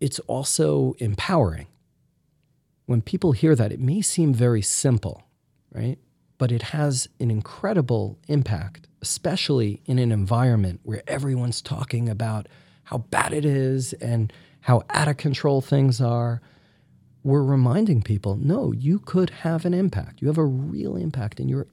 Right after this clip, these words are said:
able to actually change reality in this, during what seems like this really dark moment.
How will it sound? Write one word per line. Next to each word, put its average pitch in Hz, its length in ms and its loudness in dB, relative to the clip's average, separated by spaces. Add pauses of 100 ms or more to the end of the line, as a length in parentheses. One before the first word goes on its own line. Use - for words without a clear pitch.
able 160 280 2
to - 140 -4 (100)
actually 156 440 -4
change 127 320 0
reality 113 640 2 (720)
in 151 180 6
this, 131 320 2 (220)
during 151 400 6 (120)
what 131 200 2
seems 131 340 2
like 117 220 0
this - 320 -2 (260)
really 131 320 2
dark 107 380 0
moment. 95 360 -2